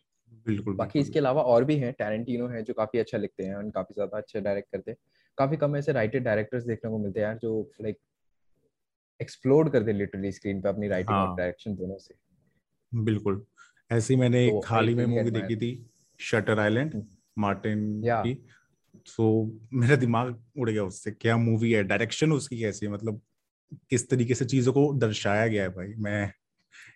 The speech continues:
Speaker 1: हिल गया भाई, कितनी क्रेजी मूवी है। So,
Speaker 2: Like, yeah।
Speaker 1: आपकी टॉप
Speaker 2: तो
Speaker 1: फाइव
Speaker 2: मतलब
Speaker 1: मूवीज कौन सी रहेंगी इंटरेस्ट के हिसाब से?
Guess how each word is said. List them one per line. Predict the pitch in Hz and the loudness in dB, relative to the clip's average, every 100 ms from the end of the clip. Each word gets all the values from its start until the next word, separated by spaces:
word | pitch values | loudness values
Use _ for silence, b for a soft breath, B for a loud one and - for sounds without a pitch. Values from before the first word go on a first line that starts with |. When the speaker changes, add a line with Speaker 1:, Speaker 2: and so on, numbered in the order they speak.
| - | -6
Speaker 1:
हिल | 104 104 | -2 0
गया | 92 | -2
भाई, | 90 92 | -4 -8
कितनी | 110 - 117 113 107 | -12 -4 -2 0 -2
क्रेजी | 107 101 98 101 | -4 -2 -2 -2
मूवी | 95 92 85 | -4 -6 -6
है। | 82 - _ _ _ _ _ _ _ _ _ _ _ _ _ | -10 -12 _ _ _ _ _ _ _ _ _ _ _ _ _
So, | - - 117 | -8 0 2
Speaker 2:
Like, | - - - 120 | 2 -6 -14 -4
yeah। | 127 147 104 - _ _ _ _ B B B _ _ _ _ - _ 123 | 0 0 -2 -12 _ _ _ _ B B B _ _ _ _ -20 _ 0
Speaker 1:
आपकी | 123 110 156 | 0 2 2
टॉप | 147 143 | 6 4
Speaker 2:
तो | 139 | 6
Speaker 1:
फाइव | 147 | 4
Speaker 2:
मतलब | 139 127 | 4 4
Speaker 1:
मूवीज | 123 - | 2 2
कौन | 120 | 0
सी | 110 | 0
रहेंगी | 101 92 87 90 _ _ _ - | -2 -2 -4 -8 _ _ _ -10
इंटरेस्ट | 104 98 92 | -4 -2 -2
के | 98 | -6
हिसाब | 90 87 | -6 -8
से? | - | -12